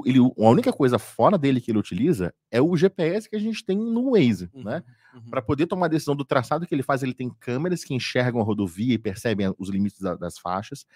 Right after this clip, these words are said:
Speaker 1: Essas câmeras, inclusive, lê as placas de velocidade e, e ele tem radares, ele consegue perceber a aproximação de objetos. Então, o Tesla, ele é autônomo, porque ele tem todos,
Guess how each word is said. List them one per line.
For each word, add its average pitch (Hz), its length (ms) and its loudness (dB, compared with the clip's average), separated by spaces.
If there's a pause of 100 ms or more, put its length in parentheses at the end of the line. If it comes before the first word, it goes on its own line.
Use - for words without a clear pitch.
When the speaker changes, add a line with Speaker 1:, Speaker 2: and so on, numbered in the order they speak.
(200)
Speaker 1:
Essas 117 260 -4
câmeras, 143 360 0
inclusive, 131 400 -4
lê 117 260 0
as 180 160 -4
placas 131 380 -4
de 107 80 -6
velocidade 98 760 -4 (720)
e, 123 720 2
e 117 80 0
ele 139 140 6
tem 135 220 0
radares, 123 600 2
ele 95 140 -4
consegue 120 380 -4
perceber 120 380 -2
a - 20 4
aproximação 123 600 -6
de 120 60 -6
objetos. 104 500 -6
Então, 131 320 -6
o 214 140 0
Tesla, 165 320 -2
ele 135 140 4
é - 20 6
autônomo, 131 460 0
porque - 200 -8
ele 113 100 -6
tem 123 120 -10
todos, 139 260 -10